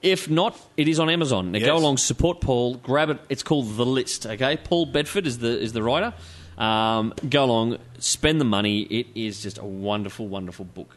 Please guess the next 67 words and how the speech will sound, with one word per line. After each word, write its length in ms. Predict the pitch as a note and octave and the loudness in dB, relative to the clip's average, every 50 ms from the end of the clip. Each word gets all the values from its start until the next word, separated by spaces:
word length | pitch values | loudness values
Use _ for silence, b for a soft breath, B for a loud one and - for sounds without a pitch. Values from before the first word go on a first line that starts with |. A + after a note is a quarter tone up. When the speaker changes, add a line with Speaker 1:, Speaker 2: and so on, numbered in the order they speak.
| - - | -20 -18
Speaker 1:
Really, 200 | - G2+ G#2 G2+ F#2+ | -14 -12 -10 -10 -8
really 200 | F#2+ G2 F#2+ F#2 | -8 -8 -8 -8
good. 240 | F2 F#2 F2+ E2 | -8 -10 -10 -10
So 120 | - - G#2 | -10 -6 -2
there 80 | C3+ | 0
Speaker 2:
Does 80 | B2+ - | 2 2
Speaker 1:
you 40 | - | 2
Speaker 2:
it, 20 | - | 0
Speaker 1:
go. 60 | - | 0
Speaker 2:
does 140 | D#3+ D#3 D#3 | 0 0 0
it 60 | D3+ | 0
show 200 | - - - G3 | 2 2 2 4
him 140 | G3+ F#3 D#3 | 4 4 2
actually 220 | C#3 - - A2+ | 2 0 0 -2
carving 400 | - - - G2 G2+ G#2+ A#2 A2 | -2 0 0 2 2 2 2 2
the 80 | G2+ G2+ | 2 2
words 240 | G#2 G2+ G#2 G2+ | 2 2 2 2
into 140 | A2 G#2 A2 | 0 0 0
his 120 | G2 G2 - | -2 -2 -2
chest? 340 | - F#2+ G#2 D3 - - B B B | -2 -2 -2 -2 -4 -10 B B B
Speaker 1:
Like, 160 | B D3+ D#3 | B 2 2
in 80 | D#3+ D3+ | 2 0
bits 160 | C#3+ D#3 - | 0 -2 -4
and 80 | G#2+ G#2+ | -6 -6
pieces, 280 | A#2+ A#2 G#2 G#2+ G2+ | -4 -4 -4 -6 -8
he, 100 | F#2+ F#2+ - - | -10 -10 -10 -10
he 180 | G#2 A2 G#2 - | -10 -6 -2 0
Speaker 2:
H-, 140 | F3+ - F#3+ | 0 0 2
how, 180 | G#3 A#3 B3+ F#4 | 2 2 2 2
Speaker 1:
shows 220 | A#2+ A2 G2+ - - - - | 2 0 -2 -4 -6 -4 0
Speaker 2:
I'm 120 | - F#3+ | 0 2
Speaker 1:
bits 100 | A3+ G#3+ | 4 4
Speaker 2:
just, 100 | C4 B3 - | 2 2 2
I'm 60 | - | 2
Speaker 1:
and 40 | - | 0
Speaker 2:
just 100 | A#3 - - | 2 2 4
looking 140 | D3 - F#3 | 4 4 4
at 40 | D3 | 2
Speaker 1:
close-ups 200 | C#3 A2 - - | 0 0 -2 -2
too, 160 | - D3 B2+ | 0 0 2
where 80 | A2+ A2 | 2 2
you 60 | G2 | 2
can 40 | E3 F3 | 0 0
Speaker 2:
I'm, 20 | |
Speaker 1:
see, 100 | - - | 2 0
Speaker 2:
I'm 80 | E3+ F3 | 0 0
Speaker 1:
like, 80 | - | 0
a 60 | G#2+ | -2
letter 360 | G2+ G#2+ A#2 A2 G#2+ F#2+ F#2 F#2+ | 0 0 2 2 2 0 -2 -4
writ-, 260 | G2 F2+ G2+ - - | -8 -10 -10 -12 -10
in 200 | - D2+ G2+ F#2+ | -8 -8 -8 -6
blood. 300 | F2+ G2+ F#2+ F#2+ F#2+ F2+ | -6 -6 -6 -4 -4 -4
And 100 | F#2 F2 | -2 0
Speaker 2:
I'm 80 | B2 D3+ | 2 2
not, 140 | F3+ - C3 | 2 2 2
I'm 100 | C#3 E3 | 2 2
not, 180 | E3+ C#3+ G2 | 2 2 2
I'm 100 | C3 C#3+ D3 | 2 4 4
not, 160 | C#3+ A#2+ - - - A#2+ | 2 0 -2 -6 -8 -2
uh, 160 | A2+ A2 G#2+ G#2 | 0 2 2 2
challenging 640 | - - A2+ A2 A#2+ B2 G#2+ G#2+ G#2 G2 G2 F#2+ | 2 4 4 4 4 4 4 2 2 2 2 2
the 80 | G2 G#2+ | 2 4
way 180 | G#2 G#2 G2+ G2 | 4 4 2 2
it's 100 | - - | 0 0
been 220 | G#2+ G2 G2 G2 | 0 0 2 2
done. 360 | G2 A#2 B2+ G#2+ E2+ G2+ - - | 2 4 2 2 -2 -4 -6 -4
Speaker 1:
Yeah. 220 | C#3 B2 G2+ | -4 -4 -4